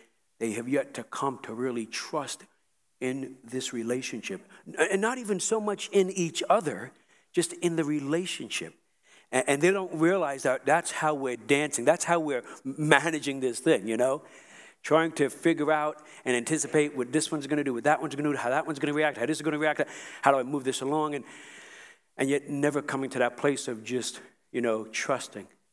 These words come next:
A-, a-, and then thinking, "Okay, not only that I wanna trust in this person, but I deeply want them to trust me, and I'm gonna now act, communicate, and behave in a way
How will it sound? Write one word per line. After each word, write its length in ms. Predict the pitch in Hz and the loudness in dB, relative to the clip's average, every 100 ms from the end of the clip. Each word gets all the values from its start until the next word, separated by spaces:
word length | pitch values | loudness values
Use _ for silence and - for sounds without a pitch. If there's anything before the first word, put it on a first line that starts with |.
| _ | _
A-, 40 | - | -4
a-, 340 | 131 127 143 | -4 -2 0
and 140 | 143 139 | 2 2
then 200 | 147 131 | -2 -4
thinking, 420 | - 156 151 135 | 0 0 0 -2
"Okay, 260 | 135 - | -2 0
not 220 | 120 135 147 | 0 0 0
only 180 | 139 123 | -2 0
that 140 | 123 | 2
I 120 | 131 | 2
wanna 260 | 135 135 113 | 0 -4 -6
trust 340 | - 147 131 | -2 -2 -2
in 60 | 127 | -4
this 120 | 117 | -4
person, 340 | - 147 135 | 0 -2 -2
but 120 | 117 123 - - _ - | -4 -4 -8 -18 _ -4
I 220 | 135 143 113 - | -2 -2 -6 -16
deeply 300 | - 147 - | -6 -6 -4
want 240 | 123 120 117 | -4 -4 -2
them 180 | 131 120 | -4 -4
to 80 | |
trust 380 | 113 - 123 - | -6 -4 -4 -4
me, 100 | 147 | -2
and 100 | 127 | -2
I'm 180 | 117 135 | -2 -2
gonna 200 | 131 123 | -2 -2
now 260 | 127 120 - | -2 -2 0
act, 360 | 127 123 123 - | 2 2 0 -10
communicate, 680 | - 120 123 117 - 120 - - - - - _ - | -6 -4 -2 -2 -2 -2 -2 -14 -20 -20 -20 _ -8
and 120 | 110 | -4
behave 420 | 107 98 120 131 | -2 -2 -2 -2
in 100 | 120 | -2
a 60 | 110 | -2
way 320 | 127 110 95 | 0 -2 -6